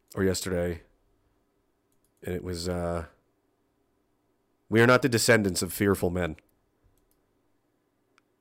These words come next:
which kinda echoes some of the things I've said before. All of our ancestors survived the wars and other depre-, all of this shit.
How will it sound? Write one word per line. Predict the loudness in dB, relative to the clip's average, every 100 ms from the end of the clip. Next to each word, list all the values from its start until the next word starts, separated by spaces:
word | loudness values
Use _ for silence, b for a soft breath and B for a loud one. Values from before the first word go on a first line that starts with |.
| _
which | -4 0
kinda | 2
echoes | 2 0
some | -2
of | -2
the | -2
things | -2 -2
I've | 0
said | 2
before. | 2 2 0 b b b b b b b _
All | 2 4
of | 6
our | 6
ancestors | 6 4 0 0 -4 -2
survived | 2 4 6 4 2 -8 B B B B
the | 0 2
wars | 6 6 8 8 6 2
and | 0
other | 0
depre-, | -2 0 2 2 2
all | 4
of | 4
this | 2
shit. | 2 2 2 2